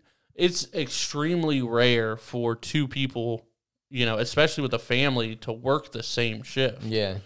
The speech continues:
Speaker 1: Um, I know you were doing seconds for a while,
Speaker 2: Yep.
Speaker 1: and Danielle was on first, right?
Speaker 2: Yeah, and it worked.
Speaker 1: I mean, yeah, it, it worked 'cause it had to.
Speaker 2: Yeah.
Speaker 1: You know what I mean?
Speaker 2: It's definitely, dude, it's definitely harder now.
Speaker 1: Right, right.
Speaker 2: It's
Speaker 1: Especially
Speaker 2: so
Speaker 1: with
Speaker 2: much harder now.
Speaker 1: Yeah,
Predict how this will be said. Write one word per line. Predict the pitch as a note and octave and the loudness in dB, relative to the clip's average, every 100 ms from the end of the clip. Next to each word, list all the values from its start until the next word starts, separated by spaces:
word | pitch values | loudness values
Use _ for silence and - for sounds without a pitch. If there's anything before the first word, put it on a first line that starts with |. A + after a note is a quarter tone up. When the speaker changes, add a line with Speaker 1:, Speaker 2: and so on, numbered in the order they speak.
| - - _ _ | -16 -20 _ _
Speaker 1:
Um, | - A#2 A#2 A2 G#2+ | 2 4 4 2 0
I | A#2 | 2
know | B2 C3 | 6 6
you | B2 D3+ | 4 2
were | D#3 | 2
doing | C#3 C3+ B2+ | 2 2 0
seconds | - C#3 - C3+ | 2 0 0 -6
for | - - A2+ | -6 -2 0
a | |
while, | A2 A2+ A2+ A2+ C3+ | 0 2 2 2 0
Speaker 2:
Yep. | G#2+ | 0
Speaker 1:
and | G#2+ A#2 | 0 2
Danielle | A#2+ B2 B2 A#2+ | 2 2 4 2
was | A#2+ A2+ | 2 -2
on | A2 A2+ | -4 -6
first, | - E3 C3 - - | -4 -2 -2 -6 -4
right? | A2+ A#2 C#3 - | -2 -2 -4 -4
Speaker 2:
Yeah, | D#3 C#3+ | 0 2
and | B2+ | 2
it | D3+ | 2
worked. | B2 D#3 F#3 E3+ - _ _ | 2 2 2 -4 -18 _ _
Speaker 1:
I | - | 0
mean, | F3+ G3 | 2 2
yeah, | G3+ A#3 | 4 6
it, | D#3+ A#2+ A#2+ | 4 2 2
it | B2+ | 2
worked | B2 F#3+ A3 | 4 4 2
'cause | - C#3 | 0 0
it | B2 | 0
had | C3+ F3+ G#3+ | 0 0 -2
to. | - - - | -8 -12 -6
Speaker 2:
Yeah. | A2 A#2+ G#2+ | 2 2 2
Speaker 1:
You | C3 | 2
know | B2+ | 2
what | B2 | 2
I | |
mean? | A#2+ B2 C3 E3+ | 2 -2 -2 -2
Speaker 2:
It's | - - - | -2 0 0
definitely, | - C3+ C#3+ D3+ B2+ - _ | 4 4 4 0 0 -4 _
dude, | - D#3+ | 0 2
it's | D3 C#3+ | 2 2
definitely | C3+ C#3+ C#3 B2 | 4 4 4 2
harder | B2 B2+ A2 | 4 4 4
now. | G#2+ C3 C3+ C3 - | 0 0 0 -2 -8
Speaker 1:
Right, | A#2 B2 G#2 - _ _ | -4 -2 -2 -10 _ _
right. | B2+ A2+ - _ | -4 -4 -10 _
Speaker 2:
It's | C3+ C3+ D#3+ | 0 4 4
Speaker 1:
Especially | E3 - E3+ | 4 6 6
Speaker 2:
so | E3 D3+ | 8 8
Speaker 1:
with | |
Speaker 2:
much | D3 A2+ | 6 4
harder | A2+ G#2+ G#2 | 2 0 0
now. | G2+ F#2+ | -2 0
Speaker 1:
Yeah, | B2 G#2+ | 0 0